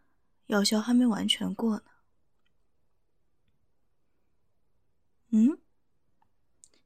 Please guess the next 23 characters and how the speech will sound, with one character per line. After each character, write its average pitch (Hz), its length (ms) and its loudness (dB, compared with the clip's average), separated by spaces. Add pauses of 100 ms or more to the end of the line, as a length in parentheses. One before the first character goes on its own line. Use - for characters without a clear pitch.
(120)
你 208 160 4
这 220 140 2
表 208 240 -2
情， - 320 -8 (1500)
是 - 200 -2
怕 339 460 0
我， 240 760 0 (600)
还 - 220 0
是 302 180 4
恨 339 460 0
我？ 220 340 -2 (880)
<laughs> - 1600 -16
我 214 120 -4 (140)
告 262 280 -4
诉 202 240 -4
你， 180 560 -6 (680)
这 208 100 0
都 214 160 2
是 220 160 0
你 196 320 0 (100)
不 226 200 -6
好， - 560 -20 (1900)
这 196 640 -2